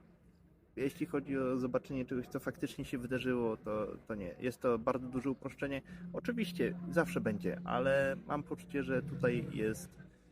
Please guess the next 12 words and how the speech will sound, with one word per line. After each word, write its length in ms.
znacznie 380
większe 300
niż 120
powinno 400
być. 300
No 80
i 60
tyle. 360
Lecę 460
na 100
jakąś 240
kawkę, 460